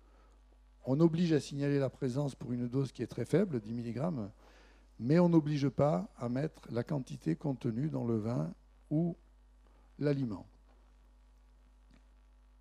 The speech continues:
La bonne nouvelle, c'est que tous les êtres humains,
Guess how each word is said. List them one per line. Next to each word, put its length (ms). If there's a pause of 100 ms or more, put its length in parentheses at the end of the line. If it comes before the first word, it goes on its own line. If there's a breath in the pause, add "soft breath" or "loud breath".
(960 soft breath)
La 100
bonne 220
nouvelle, 380
c'est 180
que 460 (1200)
tous 120
les 200
êtres 340
humains, 260